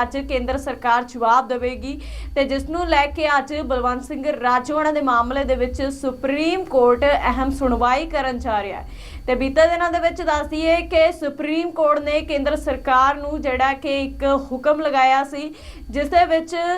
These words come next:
ਉੱਥੇ ਹੀ ਰਹਿਮ ਦੀ ਪਟੀਸ਼ਨ ਦੇ ਉੱਤੇ ਜਿਹੜੀ ਕਿ, ਅ, ਰਹਿਮ ਦੀ ਪਟੀਸ਼ਨ ਦੇ ਉੱਤੇ ਜਿਹੜੀ ਕਿ ਬਲਵੰਤ ਸਿੰਘ ਰਾਜੋਆਣਾ ਨੇ ਮੰਗ ਕੀਤੀ ਸੀ, ਪਰੰਤੂ ਉਸ ਤੋਂ ਬਾਅਦ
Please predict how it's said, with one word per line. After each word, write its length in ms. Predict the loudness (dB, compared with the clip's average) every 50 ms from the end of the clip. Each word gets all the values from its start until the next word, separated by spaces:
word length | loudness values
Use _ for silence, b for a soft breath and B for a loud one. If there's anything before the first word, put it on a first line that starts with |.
| -4 B B B B
ਉੱਥੇ 300 | B -2 -2 0 0 -2
ਹੀ 260 | -2 0 0 0 0 0
ਰਹਿਮ 400 | 0 2 2 2 2 2 -2 -2
ਦੀ 120 | -6 -6
ਪਟੀਸ਼ਨ 600 | -4 -4 -6 -4 -4 -8 -6 -2 0 0 2 2
ਦੇ 120 | 4 2
ਉੱਤੇ 300 | 2 2 2 2 2 2 4
ਜਿਹੜੀ 320 | 4 2 2 2 2 -2
ਕਿ, 400 | 0 2 4 6 6 6 6 6
ਅ, 760 | 4 2 -6 -18 -20 -20 -16 -6 -2 0 2 2 4 4 4
ਰਹਿਮ 400 | 4 4 2 4 4 4 2 2
ਦੀ 80 | 2 0
ਪਟੀਸ਼ਨ 400 | -2 -4 -6 -4 0 0 2 4
ਦੇ 80 | 2
ਉੱਤੇ 160 | 2 2 2
ਜਿਹੜੀ 240 | 4 4 4 4 2
ਕਿ 160 | 2 2 2
ਬਲਵੰਤ 360 | 2 2 2 2 2 2 0 -2
ਸਿੰਘ 340 | -6 -6 -4 -4 -4 0
ਰਾਜੋਆਣਾ 640 | 2 2 2 2 0 0 0 0 0 2 0 0 0
ਨੇ 380 | 0 0 0 2 2 0 -2 -4 B B B B B B
ਮੰਗ 260 | 2 2 2 2 0
ਕੀਤੀ 340 | -4 -6 -8 -8 -6 -8 -6 -6
ਸੀ, 140 | -6 -8
ਪਰੰਤੂ 420 | -8 -4 -4 -2 -2 -4 -4 -6 -6
ਉਸ 140 | -6 -6 -2
ਤੋਂ 180 | 2 2 2 4
ਬਾਅਦ 380 | 4 4 4 4 4 2 2